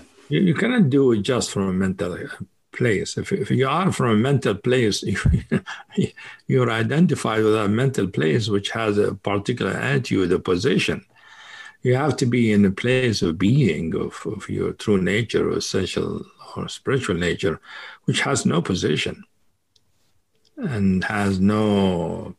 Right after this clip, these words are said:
preference. It is just being what it is. And the personal essence quality, uh, translates that, uh, equanimous, non-rejecting, uh, um, you know, sort of, uh,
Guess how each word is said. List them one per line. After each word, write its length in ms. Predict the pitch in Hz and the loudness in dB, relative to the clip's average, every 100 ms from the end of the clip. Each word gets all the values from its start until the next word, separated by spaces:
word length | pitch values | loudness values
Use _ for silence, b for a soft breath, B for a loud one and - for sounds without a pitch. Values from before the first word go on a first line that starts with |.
| - | -6
preference. 580 | 170 - - 65 - | -4 -2 -6 -8 -8
It 160 | 92 95 | -8 -2
is 360 | 117 101 85 - | 2 2 0 -6
just 440 | - 101 - - | -4 -2 -4 -2
being 300 | 101 107 - | 2 2 2
what 200 | 92 104 | -2 0
it 180 | 110 - | -2 0
is. 300 | 147 98 85 B B B B - | 0 0 -2 B B B B -2
And 180 | 127 120 | 2 4
the 80 | 110 | 2
personal 1120 | - 135 - 220 123 95 85 - - - - | 0 0 2 2 2 2 2 -2 -6 -8 -8
essence 580 | - 185 175 - - - | -6 -2 0 0 -2 -4
quality, 800 | - - 120 110 95 98 90 82 B B B B - | -4 -2 2 2 2 0 0 -2 B B B B -4
uh, 920 | - - - - - 95 92 95 95 - | -2 -2 -4 -6 -2 0 0 0 -2 -4
translates 840 | - 110 156 175 - 117 98 - - | -6 -2 0 2 2 2 2 0 -4
that, 560 | 92 113 107 95 - - - | -2 0 2 0 -6 -14 -12
uh, 800 | - - - - - - - - | -12 -12 -10 -10 -8 -8 -8 -8
equanimous, 800 | - - 120 135 104 92 - 117 _ _ _ | -8 -2 0 4 4 2 -2 -8 _ _ _
non-rejecting, 1400 | 104 104 98 95 87 123 117 - - 95 - - - - | -2 0 2 0 -2 -2 -4 -4 -2 -2 -2 -4 -6 -8
uh, 800 | - - - - 95 90 87 87 87 | -10 -12 -12 -10 -8 -8 -10 -10 -10
um, 260 | - 82 - _ B B B B B B B B _ _ | -12 -16 -20 _ B B B B B B B B _ _
you 180 | - - | -8 -6
know, 40 | |
sort 300 | - - 95 | -6 -6 -4
of, 200 | 90 90 | -4 -6
uh, 300 | - - 82 | -8 -8 -8